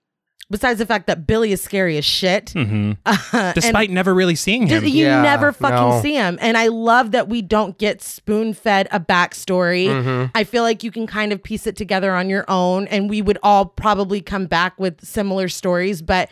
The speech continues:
Speaker 1: it wasn't beat into our heads by the film.
Speaker 2: Mm-hmm.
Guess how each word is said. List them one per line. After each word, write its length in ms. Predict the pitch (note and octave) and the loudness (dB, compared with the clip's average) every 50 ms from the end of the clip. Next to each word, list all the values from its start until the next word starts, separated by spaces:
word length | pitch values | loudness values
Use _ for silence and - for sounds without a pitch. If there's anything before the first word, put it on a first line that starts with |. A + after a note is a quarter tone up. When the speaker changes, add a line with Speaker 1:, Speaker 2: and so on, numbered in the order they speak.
| _ _ _ _ _ | _ _ _ _ _
Speaker 1:
it 140 | - A#3+ A3 | 2 2 2
wasn't 540 | G#3 G3 A3+ A3 A3+ G3+ A3+ G#3+ - E3+ D3 - _ | 2 2 2 2 2 0 -2 -4 -4 -6 -12 -10 _
beat 480 | - G3+ F#3 G3 G3+ A3+ - - - - _ _ _ _ - | -4 -2 0 0 -2 -2 -4 -8 -16 -20 _ _ _ _ -4
into 340 | A3+ G#3 G#3 G3 - A#3 G3+ | -2 -2 -2 -2 -2 0 0
our 120 | F3+ F3 | 0 0
heads 380 | E3 D3+ F3+ F3 G3 G3+ F#3+ F#3 | 0 0 0 0 0 -2 -4 -2
by 160 | - G3 F#3+ | -2 0 0
the 100 | F3 F3+ | 0 -2
film. 460 | - - F#3 E3+ E3+ F#3 G3+ A3+ A3+ - _ _ _ - | -4 -2 -2 -2 0 0 -2 -2 -4 -6 _ _ _ -4
Speaker 2:
Mm-hmm. 300 | D3+ A#2 A2+ A2+ A2+ | -2 -2 0 -2 -2